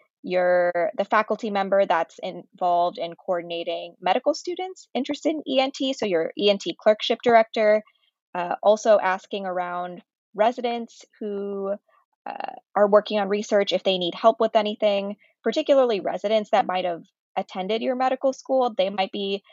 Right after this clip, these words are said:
knowledgeable about faculty members that enjoy working with students.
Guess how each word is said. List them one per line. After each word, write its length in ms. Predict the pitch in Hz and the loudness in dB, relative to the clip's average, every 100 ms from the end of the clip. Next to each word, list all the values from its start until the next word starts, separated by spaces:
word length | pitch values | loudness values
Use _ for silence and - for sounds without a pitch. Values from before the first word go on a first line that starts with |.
| - | -12
knowledgeable 540 | 196 196 196 196 196 196 | -2 0 0 0 2 4
about 260 | 190 185 | 4 0
faculty 440 | 196 190 202 196 190 | 0 -2 -4 -6 -6
members 480 | 185 185 185 180 - | -6 -4 -4 -4 -4
that 340 | 180 170 170 - _ | -2 0 -4 -8 _
enjoy 380 | 202 190 190 190 | -10 -4 -2 -2
working 360 | 180 185 190 | -4 -6 -8
with 160 | 185 180 | -10 -12
students. 720 | - - 185 226 349 - _ | -16 -8 -4 -4 -6 -12 _